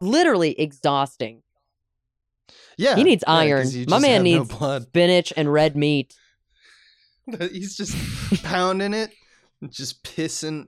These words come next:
Speaker 2: pissing away.
Speaker 1: Do you think there's,
Speaker 2: Just
Speaker 1: like,
Speaker 2: pissing.
Speaker 1: do you think, do you think there's, like, cum samples?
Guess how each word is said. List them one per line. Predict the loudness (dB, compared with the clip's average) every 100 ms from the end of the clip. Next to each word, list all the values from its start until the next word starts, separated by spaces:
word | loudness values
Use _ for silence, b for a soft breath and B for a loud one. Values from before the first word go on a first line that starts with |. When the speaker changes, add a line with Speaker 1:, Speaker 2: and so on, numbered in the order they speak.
| _
Speaker 2:
pissing | -8 -8 -6
away. | -6 -4 -4 2
Speaker 1:
Do | 2
you |
think | 4 2 4
there's, | 4
Speaker 2:
Just | 4
Speaker 1:
like, | 2 0 -6
Speaker 2:
pissing. | -6 0
Speaker 1:
do | 2
you |
think, | 4 2 0 -10 _
do | -2
you | 0
think | 2
there's, | 0 2
like, | 0 0
cum | 2 2
samples? | 4 2 4 2 0 -4